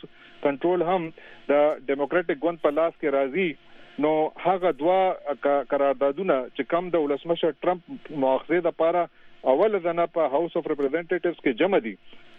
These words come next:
په هغې باندې هم خبره کېدای شي. کوم ولر-، چې کم د هغه روان دي، پلټنې روان دي ولسمشر ټرمپ خلاف،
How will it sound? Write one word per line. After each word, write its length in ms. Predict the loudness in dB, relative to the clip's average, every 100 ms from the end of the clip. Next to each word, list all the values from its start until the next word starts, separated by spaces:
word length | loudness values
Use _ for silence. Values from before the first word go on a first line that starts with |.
| -4
په 80 | 2
هغې 320 | 2 4 2
باندې 300 | 0 0 2
هم 80 | 2
خبره 300 | 2 2 0
کېدای 340 | -2 -2 -4 -2
شي. 80 |
کوم 200 | 0 2
ولر-، 540 | 2 2 0 -2 -4 -4
چې 140 | -2 0
کم 180 | 0
د 60 | 2 0 0 -14 -16 -2 2
هغه 220 | 4 4
روان 320 | 2 0 0
دي، 100 | -2
پلټنې 460 | 0 0 0 0 2
روان 300 | 2 0 0
دي 120 | 0
ولسمشر 520 | 0 -2 -2 -2 -2 -4 -4
ټرمپ 160 | -2 0
خلاف، 380 | 0 4 2